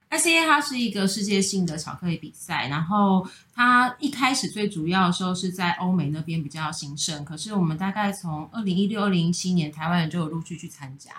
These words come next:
那它会分很多州别在比赛，比如说亚-，亚洲区，然后法国，因为法国的件数非常多，所以法国自己有一区，然后美洲、欧洲，嗯，那，那这些州别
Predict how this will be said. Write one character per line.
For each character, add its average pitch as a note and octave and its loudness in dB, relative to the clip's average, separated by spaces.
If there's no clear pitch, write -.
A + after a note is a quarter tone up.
那 G#3 2
它 B3+ 4
会 C#4 4
分 A#3 2
很 F3 2
多 E3 0
州 F3 0
别 D3+ -4
在 D#3+ -4
比 - -16
赛， D3 -6
比 E3 -4
如 D#3+ -4
说 F3 -2
亚-， C#3 -2
亚 D#3 -4
洲 F#3 -2
区， F3 -2
然 D#3 -4
后 E3 2
法 F#3+ 4
国， D3 -4
因 G3+ 0
为 G#3+ 0
法 B3 4
国 F3 -4
的 E3 -8
件 G3 2
数 G3 2
非 F3+ 0
常 D3+ -2
多， D3+ -12
所 F3+ -6
以 - -6
法 G3 0
国 D#3 -4
自 E3 -10
己 - -14
有 - -20
一 - -20
区， - -20
然 D#3 -6
后 D#3+ -2
美 D#3 -2
洲、 D3 -6
欧 E3+ -6
洲， D#3 -6
嗯， D#3+ -4
那， G#3+ 0
那 B3 2
这 D4+ 4
些 D4 2
州 A#3+ 2
别 D#3+ -2